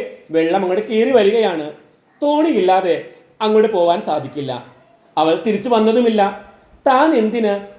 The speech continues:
അസ്വസ്ഥനാകുന്നു എന്ന് നൂർ മുഹമ്മദ് അത്ഭുതപ്പെട്ടു. വിളറി മെലിഞ്ഞ ഒരു പെൺകുട്ടി, പുലർക്കാലത്തെ ചന്ദ്രകിരണം പോലെ. അവള് സൂചിപ്പിക്കുന്നത് നോക്കൂ, പുലർക്കാലത്തെ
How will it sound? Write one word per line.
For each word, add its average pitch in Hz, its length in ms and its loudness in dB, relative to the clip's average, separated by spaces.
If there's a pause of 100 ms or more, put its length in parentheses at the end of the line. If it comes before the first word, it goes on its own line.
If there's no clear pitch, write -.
(100)
അസ്വസ്ഥനാകുന്നു 175 760 -2
എന്ന് 151 340 -2 (160)
നൂർ 190 200 2
മുഹമ്മദ് 147 500 0 (160)
അത്ഭുതപ്പെട്ടു. 139 760 -4 (560)
വിളറി 180 360 4
മെലിഞ്ഞ 185 460 -2 (260)
ഒരു 175 120 -2
പെൺകുട്ടി, 151 680 -6 (400)
പുലർക്കാലത്തെ 208 1000 0 (260)
ചന്ദ്രകിരണം 220 840 -2
പോലെ. 143 360 0 (300)
അവള് 160 300 0 (280)
സൂചിപ്പിക്കുന്നത് 180 540 -2
നോക്കൂ, 185 340 0 (240)
പുലർക്കാലത്തെ 180 960 0